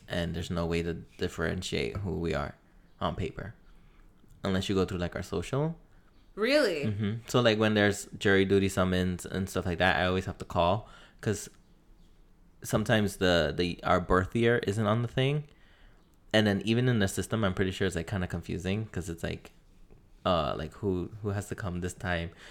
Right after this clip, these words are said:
Speaker 1: I already have, I have the form that I went to jury duty, so they can't play me like that. Like, "You have to come back, y'all right, smack you in my file," <laughs> 'cause I'm not doing that.
Speaker 2: It's every
Speaker 1: But, yeah.
Speaker 2: seven years, though, right?
Speaker 1: Seven or eight. But regardless, that's why I wanted to do it.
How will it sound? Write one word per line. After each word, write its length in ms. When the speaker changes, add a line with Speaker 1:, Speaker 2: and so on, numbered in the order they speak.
Speaker 1:
I 140
already 160
have, 220
I 60
have 180
the 80
form 240
that 140
I 200
went 280
to 100
jury 200
duty, 460
so 160
they 140
can't 260
play 160
me 220
like 180
that. 240
Like, 220
"You 80
have 120
to 60
come 160
back, 280
y'all 280
right, 240
smack 360
you 60
in 60
my 140
file," 500
<laughs> 40
'cause 280
I'm 140
not 220
doing 260
that. 240
Speaker 2:
It's 100
every 220
Speaker 1:
But, 40
yeah. 40
Speaker 2:
seven 220
years, 280
though, 140
right? 340
Speaker 1:
Seven 240
or 60
eight. 320
But 160
regardless, 440
that's 200
why 140
I 40
wanted 260
to 80
do 180
it. 260